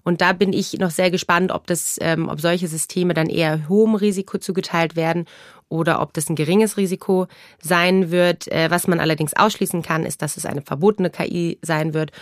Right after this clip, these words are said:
und auch ein, eine K I, wo gar kein Risiko davon ausgehen wird.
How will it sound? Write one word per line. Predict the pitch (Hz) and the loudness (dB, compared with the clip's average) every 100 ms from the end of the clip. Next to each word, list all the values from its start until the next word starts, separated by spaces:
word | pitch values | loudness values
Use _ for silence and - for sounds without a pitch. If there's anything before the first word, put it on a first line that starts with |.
| - | -10
und | - 165 - | -4 -2 0
auch | 151 | -2
ein, | - 151 143 143 143 | -2 -2 0 0 -2
eine | - 147 | -2 -4
K | - - | -2 -4
I, | 151 | -4
wo | 135 - | -6 0
gar | 143 151 | 0 0
kein | 147 | -4
Risiko | 139 143 151 - | -4 -6 -6 -8
davon | - - 147 | -6 -6 -4
ausgehen | 147 - 151 143 | -4 -4 -4 -2
wird. | 143 | -4